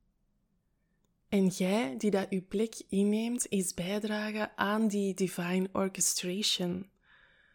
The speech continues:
van pure vrede en pure innerlijke rust en pure harmonie. En er is zoveel frustratie in onze wereld en zoveel kwaadheid en zoveel boosheid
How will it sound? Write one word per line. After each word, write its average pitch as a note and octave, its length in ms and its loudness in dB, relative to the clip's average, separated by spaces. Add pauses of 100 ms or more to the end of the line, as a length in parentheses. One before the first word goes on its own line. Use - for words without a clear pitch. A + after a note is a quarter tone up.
(360)
van F#3+ 340 2
pure G#3 640 4 (1500)
vrede F#3+ 640 4 (460)
en G3 180 4
pure G#3 400 2
innerlijke G3+ 580 0
rust - 640 2
en F#3+ 160 4
pure A#3+ 340 2
harmonie. F3+ 880 -2 (160)
En G#3 220 -2
er G3 80 0
is F#3+ 160 0
zoveel G#3+ 300 2
frustratie F#3 720 2
in B2+ 80 -2
onze - 200 -6
wereld - 300 -8
en F#3+ 120 -6
zoveel G3 260 -4
kwaadheid G3 480 -8
en F#3+ 140 -6
zoveel F3+ 320 -6
boosheid G#3 760 -4